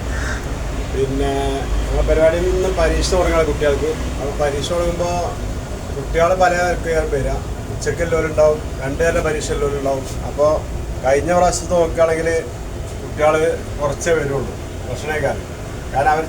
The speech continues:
ചായ കാര്യം കുടിച്ചിട്ടേ വരുള്ളൂ പരീക്ഷ ആകുമ്പോൾ.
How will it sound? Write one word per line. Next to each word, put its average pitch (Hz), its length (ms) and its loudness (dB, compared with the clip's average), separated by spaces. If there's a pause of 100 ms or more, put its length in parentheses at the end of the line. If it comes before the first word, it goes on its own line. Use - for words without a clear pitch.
ചായ 165 160 6 (120)
കാര്യം 160 280 4
കുടിച്ചിട്ടേ 156 380 -4
വരുള്ളൂ 123 180 -2 (680)
പരീക്ഷ 127 360 -4
ആകുമ്പോൾ. 107 240 -6